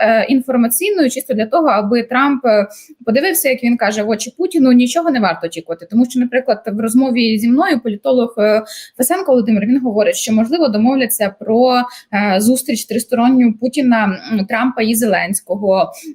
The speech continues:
Е, можливо, чи, можливо, у вас будуть такі думки, що,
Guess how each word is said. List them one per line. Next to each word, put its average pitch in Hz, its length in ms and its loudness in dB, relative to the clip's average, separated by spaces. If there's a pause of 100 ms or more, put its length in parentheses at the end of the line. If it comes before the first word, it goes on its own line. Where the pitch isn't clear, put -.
(180)
Е, 208 800 0
можливо, 240 500 2
чи, 247 200 -4
можливо, 240 380 4
у 254 40 0
вас 247 160 2
будуть 240 240 -2
такі 214 200 -10
думки, 220 320 -2
що, 220 560 0